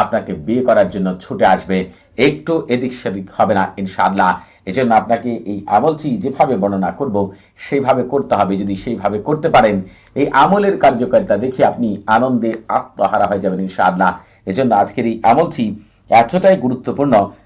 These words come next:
যদি একবারের জন্য কারো ক্ষেত্রে এটিকে প্রয়োগ করতে পারেন, মনে রাখবেন যে ব্যক্তির জন্য এটাকে প্রয়োগ করবেন, ওই ব্যক্তি আপনাকে বিয়ে না করতে পারলে কিন্তু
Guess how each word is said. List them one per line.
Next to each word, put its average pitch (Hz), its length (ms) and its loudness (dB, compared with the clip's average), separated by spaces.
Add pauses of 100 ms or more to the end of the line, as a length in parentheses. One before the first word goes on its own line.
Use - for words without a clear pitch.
(120)
যদি 117 140 0 (120)
একবারের 147 400 6
জন্য 113 140 0 (320)
কারো 117 240 6
ক্ষেত্রে - 300 -10
এটিকে 101 300 -8
প্রয়োগ 123 280 0
করতে 95 260 -4
পারেন, 120 200 8 (460)
মনে 127 240 4
রাখবেন 92 300 4 (360)
যে 90 160 0
ব্যক্তির 143 420 0
জন্য 127 200 4
এটাকে 107 380 -2
প্রয়োগ 113 280 -2
করবেন, 110 260 2 (240)
ওই 127 160 2
ব্যক্তি 113 280 -4 (320)
আপনাকে 127 380 0 (220)
বিয়ে 127 240 2
না 113 40 6 (100)
করতে 92 260 -8
পারলে 95 280 2
কিন্তু 95 180 -6